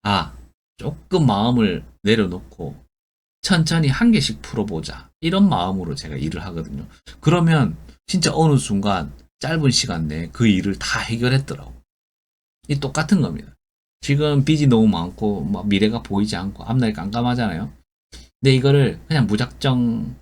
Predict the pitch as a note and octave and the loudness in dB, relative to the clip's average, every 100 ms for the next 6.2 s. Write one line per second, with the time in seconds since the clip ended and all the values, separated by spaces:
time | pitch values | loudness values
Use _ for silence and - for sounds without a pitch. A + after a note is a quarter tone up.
0 | _ _ - F2 E2+ D#2+ - C3+ C#3+ D#3 | _ _ -12 -10 -10 -10 -6 -2 0 0
1 | D3+ D3 A2+ - A#2 F3+ - _ _ _ | 0 0 -2 -2 -4 -4 -12 _ _ _
2 | _ _ - _ - G2+ - G#2 C3 D3 | _ _ -20 _ -14 -14 -2 4 6 6
3 | A2 - C3+ D3+ D#3+ B2+ G#2 A#2+ A#2+ F#2+ | 4 0 2 2 2 0 0 0 0 -2
4 | - G#2 - G#2 B2+ D3+ F3+ D#3 A#2+ G#2+ | -4 -6 -4 -4 0 0 2 2 4 4
5 | F#2+ F2+ - A#2+ F#2+ F2+ D#2+ - E2 G2+ | 2 -4 -2 -2 -2 -4 -8 -10 -10 -10
6 | D#2 | -10